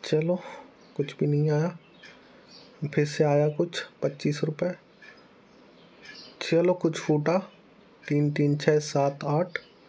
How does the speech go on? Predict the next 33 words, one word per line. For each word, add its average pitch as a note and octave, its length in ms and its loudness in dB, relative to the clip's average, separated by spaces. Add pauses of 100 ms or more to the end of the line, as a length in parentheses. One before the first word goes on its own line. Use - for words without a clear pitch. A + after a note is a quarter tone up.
(420)
भाई D#3 120 6
ये E3 100 6
रेड D3+ 260 6
वाला D3+ 240 4
फूट D3 300 2
जाना, C#3+ 280 6
मज़े C3+ 280 2
ही C#3 80 4
मज़े C3+ 280 2
आ B2+ 120 2
जाए C3 180 0
फिर। - 240 -4 (580)
भाई D3+ 120 4
तीन, D#3+ 600 2 (880)
पाँच E3 280 2
हो D#3+ 160 4
गए, E3 160 4 (140)
तीन, E3 260 4 (260)
अरे E3 160 4
यार D3+ 400 2
एक D3 160 2
और D#3+ 140 6
कूद D#3 260 0
जाता D3 300 2
ना D3+ 120 4
भाई, C#3 180 2
देखो C#3+ 340 2 (680)
सात F#3+ 400 2
हो E3 120 6
गए D#3 200 4
थे D3 140 2
यार, D3+ 240 4
एक D3+ 200 4